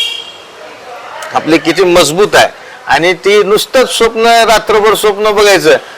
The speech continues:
आणि सकाळी उठून आपण टपरीवर बसायचं म्हटल्यावर स्वप्न पूर्ण होत नाही ना.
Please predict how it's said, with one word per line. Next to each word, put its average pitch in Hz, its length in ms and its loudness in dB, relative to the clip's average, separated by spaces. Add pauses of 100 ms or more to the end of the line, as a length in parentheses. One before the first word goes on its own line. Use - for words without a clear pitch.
(160)
आणि 156 160 0
सकाळी 208 440 2
उठून 208 320 2
आपण 202 340 2 (300)
टपरीवर 190 360 2
बसायचं 165 460 0
म्हटल्यावर 190 380 0
स्वप्न 202 360 -4
पूर्ण 196 260 0
होत 170 200 2
नाही 180 140 0
ना. 170 100 2